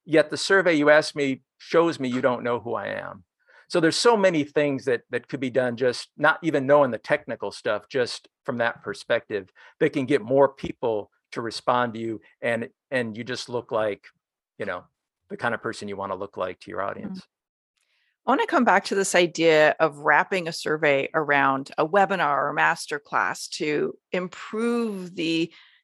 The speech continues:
Speaker 2: connection, to, you know, increase the potential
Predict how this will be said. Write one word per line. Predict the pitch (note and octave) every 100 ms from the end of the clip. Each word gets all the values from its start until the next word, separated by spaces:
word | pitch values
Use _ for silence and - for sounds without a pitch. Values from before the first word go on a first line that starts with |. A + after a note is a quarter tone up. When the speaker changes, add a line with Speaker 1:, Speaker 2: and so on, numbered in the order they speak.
| -
Speaker 2:
connection, | G#3+ G3 F#3+ - G#3+ F#3 F3 E3+ E3+
to, | - D#3 D3 C#3+ D#3+ _
you | D#3+
know, | -
increase | - E3+ - F3+ E3+ -
the | - -
potential | E3+ F#3 D#3 - D#3+ D#3 D#3